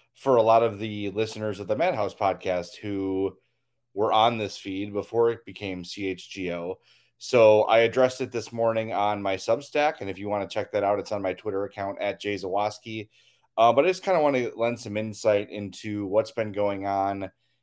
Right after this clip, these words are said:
And I know there's been a lot of people who are like, "Wait a minute, Jay, you said things weren't gonna change, and then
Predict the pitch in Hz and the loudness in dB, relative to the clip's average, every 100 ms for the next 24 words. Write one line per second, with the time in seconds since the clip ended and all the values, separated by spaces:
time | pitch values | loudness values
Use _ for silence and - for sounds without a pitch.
0 | _ - 104 104 101 104 113 113 104 107 | _ -6 -2 0 0 0 2 0 -2 -2
1 | 101 101 95 107 101 98 98 98 95 135 | 0 0 -2 -6 -2 0 0 0 -2 -2
2 | 127 104 90 104 101 107 107 135 123 101 | -2 -4 -6 -4 -4 -6 -2 0 0 -2
3 | 117 117 107 117 104 110 98 - 110 107 | -8 -8 -6 -6 -4 -4 -4 -6 -6 -6
4 | 101 98 98 104 101 98 92 | -6 -8 -6 -4 -4 -8 -12